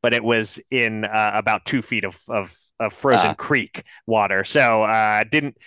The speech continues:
Speaker 1: I, I still remember, like, it being horrible and me, like, screaming out for my mom and
Speaker 2: Oh,
Speaker 1: all that.
Speaker 2: jeez, yeah.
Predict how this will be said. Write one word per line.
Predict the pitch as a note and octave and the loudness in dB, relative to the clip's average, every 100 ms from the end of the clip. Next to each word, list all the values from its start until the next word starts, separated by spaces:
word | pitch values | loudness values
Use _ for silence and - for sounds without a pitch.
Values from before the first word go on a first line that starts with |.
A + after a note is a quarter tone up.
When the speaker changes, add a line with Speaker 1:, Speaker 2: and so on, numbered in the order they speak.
| - - - | -20 -10 -2
Speaker 1:
I, | D3 | 2
I | D#3 E3+ | 2 2
still | - B3+ | 4 4
remember, | G3+ F#3+ G3 E3+ C#3+ | 6 4 4 6 6
like, | C3+ B2+ D3 | 6 2 0
it | B2+ | 0
being | D3 C#3 A#2 | 2 2 4
horrible | D3 D3+ B2 A#2 A#2 | 4 6 4 2 2
and | A#2+ | 0
me, | B2+ B2+ | 0 2
like, | A#2 A2+ | 2 0
screaming | - - C#3 B2 B2 | -4 0 0 2 2
out | A#2+ | 0
for | - A#2+ | 0 -4
my | A#2 | 0
mom | A#2+ A#2+ A2 | 2 2 2
and | G#2+ | 2
Speaker 2:
Oh, | |
Speaker 1:
all | G#2 | 4
that. | A2 G#2 A2 | 2 0 0
Speaker 2:
jeez, | |
yeah. | G2 C#3+ A#2+ | 4 4 4